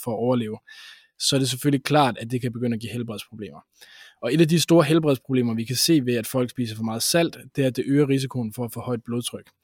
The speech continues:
Og hvis man så kigger på forskellige risikofaktorer for at få en tidlig død, øh, for eksempel gennem at få en hjertekarsygdom, eller ved at blive dement, eller få kræft,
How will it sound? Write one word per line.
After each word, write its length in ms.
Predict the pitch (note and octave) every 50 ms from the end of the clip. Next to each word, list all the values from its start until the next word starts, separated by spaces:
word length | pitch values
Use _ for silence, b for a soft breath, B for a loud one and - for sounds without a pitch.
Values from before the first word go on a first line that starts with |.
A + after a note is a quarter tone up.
| B B B B B B B B B B B B _ _ -
Og 140 | C3+ C3 B2+ B2 - _
hvis 180 | C3+ D#3+ D#3+ D3+
man 120 | D#3+ D3+
så 120 | C#3+ E3+
kigger 300 | D#3 - - G3+ G#3 G#3+
på 300 | F#3 - - D#3+ D3 C3+
forskellige 580 | B2 - - C#3+ - - - E3+ E3+ E3 D3 C3+
risikofaktorer 800 | B2 C#3+ D#3+ D#3 D#3 - C#3+ B2 - - A#2 A2 - - B2 A#2
for 160 | G#2+ - - C3
at 80 | B2
få 100 | - C#3
en 100 | C3 B2+
tidlig 380 | - - C#3+ D3 C#3 C3+ A#2+ -
død, 260 | C3+ C3+ C3+ - - - - B2 -
øh, 220 | - B2+ A#2+ A#2 A2
for 100 | - B2
eksempel 460 | A2+ - - D3+ D3 C3 B2 A#2 -
gennem 280 | - C3 B2 A#2+ A2+ A2
at 100 | G#2+ -
få 200 | - B2 A#2 A2
en 100 | A2 G#2+
hjertekarsygdom, 880 | G#2 F#2+ F#2 - - - - D#3 E3 D#3 D#3 D3 C#3 C3+ B2 A#2+ A2+
eller 140 | G#2 G#2 G#2
ved 100 | A2 A2+
at 60 | G#2
blive 140 | - A2 G2+
dement, 340 | G#2+ G#2 A2 C3 C#3+ C#3 A2+
eller 120 | G2 G#2
få 120 | - - A#2
kræft, 320 | - - C3+ D3+ -